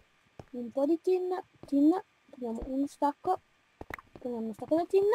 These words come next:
poi prendiamo un po' di questo, non si sa mai, aspetta no, facciamo così.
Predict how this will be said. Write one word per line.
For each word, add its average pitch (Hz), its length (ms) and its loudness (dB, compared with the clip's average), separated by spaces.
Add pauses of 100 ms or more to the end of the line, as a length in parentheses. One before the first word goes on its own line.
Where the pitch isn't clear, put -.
(800)
poi 247 280 4
prendiamo 247 280 -4
un 240 60 -6
po' 240 120 -6
di 226 100 -6
questo, 285 400 -2
non 254 140 -2
si - 160 -20
sa 294 80 -2
mai, 311 360 2
aspetta 226 340 -10
no, 202 160 -10
facciamo 226 340 -12
così. 202 240 -12